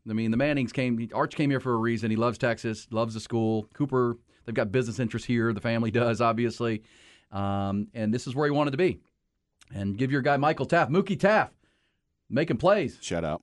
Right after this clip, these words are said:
Speaker 1: Helping to bring Arch out here. He
Speaker 2: Plays
Speaker 1: was
Speaker 2: on and off the field.
Speaker 1: Plays on and off the field, yeah. Well, so, and this is the, the point that's interesting here behind the burnt orange curtain. Um, you know, Jason Fitz asked him just the pressure that's on Arch, just having that last name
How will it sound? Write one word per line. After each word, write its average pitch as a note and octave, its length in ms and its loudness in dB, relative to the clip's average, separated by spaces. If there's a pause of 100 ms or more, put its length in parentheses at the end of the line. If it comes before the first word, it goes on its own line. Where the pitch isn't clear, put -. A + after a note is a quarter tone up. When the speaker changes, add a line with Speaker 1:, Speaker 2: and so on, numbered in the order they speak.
(140)
Speaker 1:
Helping C#3+ 300 0
to C#3 40 2
bring D3+ 220 2
Arch F3 380 0 (180)
out A#2 140 0
here. G2 260 0
He G#2+ 80 -4
Speaker 2:
Plays G#2 200 4
Speaker 1:
was G#2 40 -2
Speaker 2:
on G2+ 140 0
and G2+ 100 0
off A2 120 -2
the - 60 -20
field. D#2+ 240 -8 (220)
Speaker 1:
Plays B2 240 0
on C3 120 2
and C3 80 0
off C3+ 120 2
the G#2 60 -14
field, G#2 180 0
yeah. A#2+ 120 0 (360)
Well, D3 160 2
so, D#3+ 300 2
and D3+ 200 -4
this G3+ 140 2
is E3 80 -6
the, D#3 260 -2
the C#3 140 0
point D#3+ 240 2
that's C3 140 -2
interesting C#3 240 0
here C3 80 4
behind C3 180 4
the A#2+ 60 0
burnt C3 120 2
orange A2+ 200 0
curtain. A#2 360 -2 (400)
Um, A2 600 2
you A#2+ 80 -4
know, A#2+ 180 0 (440)
Jason D#3 260 2
Fitz D3 220 2
asked C3+ 260 0
him A#2+ 160 2
just C3 240 -4
the B2 60 -4
pressure C#3 360 0
that's A#2 200 -4
on A#2 160 2
Arch, A2 280 0
just A#2 160 -6
having A2 260 2
that G2+ 140 0
last G2 240 -4
name E2 220 -8